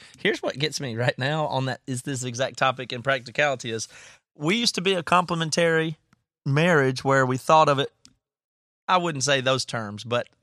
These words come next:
in the sense where the man's it, role is this, he's the leader, in, in, and a, a lot of things in, in that line of thinking that we both agreed to and thought. Now, there's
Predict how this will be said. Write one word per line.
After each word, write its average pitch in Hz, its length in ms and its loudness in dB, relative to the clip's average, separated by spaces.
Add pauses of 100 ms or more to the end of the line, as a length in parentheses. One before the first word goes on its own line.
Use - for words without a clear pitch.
in 170 220 -2
the 160 60 -2
sense 156 360 -2
where 123 340 0 (640)
the 131 80 -6
man's 151 320 -2 (340)
it, 147 280 0
role 139 240 2
is 135 220 -4
this, 117 540 -6
he's 139 300 -4
the 131 60 -6
leader, 131 240 -2
in, 123 200 -4
in, 127 160 -4 (160)
and 113 760 -8 (380)
a, - 100 -12 (200)
a - 60 -6
lot 190 200 2
of 160 140 -4
things 165 360 -4
in, 143 160 -4
in 143 140 -4
that 135 200 -2 (440)
line 143 320 4
of 120 80 -6
thinking 131 460 -4
that 131 140 -4
we 135 80 -2
both 170 240 2
agreed 147 420 -4
to 113 420 -4
and 123 220 -6
thought. - 320 2 (140)
Now, 180 320 0 (240)
there's 196 180 0